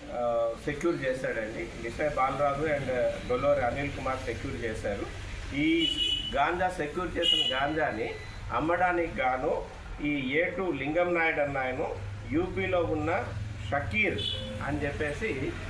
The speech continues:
ఆయన గాంజా వ్యాపారం చేస్తుంటాడు. ఆయనకు ఫోన్ చేసి "మా దగ్గర గాంజా ఉంది" అని అంటే, దాని మీద ఆయన ఏం చేశాడంటే, ఏ ఫ-, ఏ సిక్స్, ఏ సెవెన్ అజయ్ and రాహుల్, వీళ్ళిద్దరిది కూడా యూపీ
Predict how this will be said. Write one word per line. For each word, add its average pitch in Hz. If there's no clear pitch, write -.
ఆయన 160
గాంజా 156
వ్యాపారం 139
చేస్తుంటాడు. 127
ఆయనకు 143
ఫోన్ 156
చేసి 151
"మా 165
దగ్గర 147
గాంజా 143
ఉంది" 143
అని 135
అంటే, 120
దాని 151
మీద 175
ఆయన 147
ఏం 165
చేశాడంటే, 160
ఏ 147
ఫ-, 143
ఏ 135
సిక్స్, 185
ఏ 139
సెవెన్ 135
అజయ్ 143
and 143
రాహుల్, 139
వీళ్ళిద్దరిది 131
కూడా 170
యూపీ 147